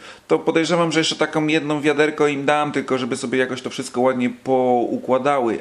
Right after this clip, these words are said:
I też dam im korpus, w którym będzie na przykład pięć zasklepionych już, przerobionych ramek. Do tego chcę doprowadzić. Więc, ale teraz mam czas, bo co to, dzisiaj jest dopiero osiemnasty, poniedziałek, więc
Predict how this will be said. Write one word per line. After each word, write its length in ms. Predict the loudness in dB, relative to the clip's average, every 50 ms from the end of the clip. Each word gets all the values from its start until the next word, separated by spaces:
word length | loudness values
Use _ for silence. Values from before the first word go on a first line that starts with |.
| -6 -12 -14
I 60 | -6
też 220 | -2 0 0 0 2
dam 220 | 0 0 0 0
im 200 | -2 0 -2 -2
korpus, 460 | 0 2 2 2 2 0 -4 -8 -10
w 60 | -10
którym 300 | -8 -6 -4 -2 -2 0
będzie 240 | 0 -2 0 0 -2
na 140 | -2 -2 -4
przykład 560 | -4 -6 -6 0 2 2 2 2 0 -4 -6 -14 -12 -6 -4 -4 -4 -4
pięć 520 | -2 0 0 2 0 0 -2 -4 -8 -8 -6 -2
zasklepionych 680 | 0 0 0 0 -2 -4 -2 0 0 0 0 0 -4 -6
już, 280 | -6 -6 -6 -6 -8 -14 -18 -20 -14 -6
przerobionych 540 | -2 -2 0 0 0 0 0 0 0 -2 -2
ramek. 320 | 0 0 0 0 -4 -6 -8
Do 80 | -10
tego 240 | -8 -6 -6 -6 -6
chcę 160 | -8 -8 -6
doprowadzić. 720 | -6 -4 -2 -2 -2 0 0 -2 -2 -4 -10 -18 -20 -20 -20 -20 -20 -20 -20 -20 -20 -20 -20 -20 -20 -20 -20 -20 -20 -14 -8
Więc, 280 | -2 0 0 0 2 2
ale 160 | 2 2 4
teraz 180 | 2 2 2
mam 160 | 2 0 0 0
czas, 360 | 0 0 0 2 0 -2 -2
bo 340 | 0 0 2 2 2 0 -2
co 120 | -2 -2 -2
to, 140 | -2 -4 -4
dzisiaj 280 | -4 -4 0 2 2
jest 160 | 2 2 0
dopiero 840 | -2 -2 -2 0 0 2 2 4 4 4 4 4 4 4 2 0 -4 -6 -14 -20 -20 -20 -20 -20 -20 -18 -10 -4
osiemnasty, 800 | -2 -2 0 0 2 2 2 2 2 0 0 -2 -2 -2 -2 0
poniedziałek, 720 | 0 -2 -2 -2 -2 0 0 0 2 2 0 0 -2 -4
więc 580 | -4 -4 -2 -2 -2 -2 -4 -6 -8 -8 -6